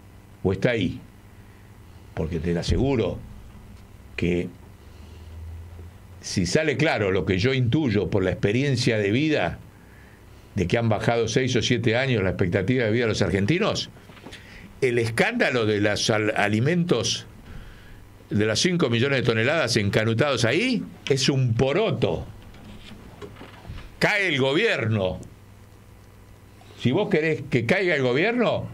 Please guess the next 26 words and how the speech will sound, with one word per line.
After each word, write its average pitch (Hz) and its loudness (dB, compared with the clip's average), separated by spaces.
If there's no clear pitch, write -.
publicá 131 2
las 190 0
estadísticas, 147 2
Kreplak, 175 2
de 127 2
cuántos 196 0
años 175 2
de 139 2
vida 185 2
estamos 160 2
perdi-, 147 2
eh, 139 4
venimos 151 2
perdiendo 214 2
y 160 2
la 156 2
proyección. 175 0
Porque 131 2
esto 185 0
tiene 185 2
proyección. 147 2
Este 180 2
año 196 2
yo 160 2
fui 180 0
solo 208 0